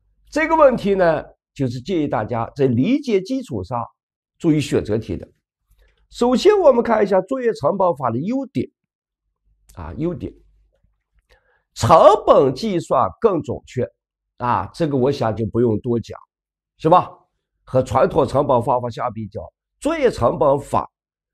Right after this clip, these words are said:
我们说虽然分配工作量大，但是分配更精准。第二，成本控制与承包管理呢更加有效，对不对呀？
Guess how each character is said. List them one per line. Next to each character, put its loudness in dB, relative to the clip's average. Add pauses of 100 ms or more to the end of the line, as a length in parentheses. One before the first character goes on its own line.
(340)
我 -2
们 -2
说 -2
虽 2
然 2 (100)
分 -2
配 0
工 -6
作 -6
量 -2
大， -8 (880)
但 6
是 -6
分 2
配 2 (760)
更 4
精 -2
准。 -4 (1120)
第 8
二， 8 (400)
成 4 (220)
本 6
控 4
制 -4
与 0
承 -2
包 4
管 0
理 -2
呢 -4
更 0
加 -2
有 -6
效， -2 (2250)
对 4
不 0
对 0
呀？ 4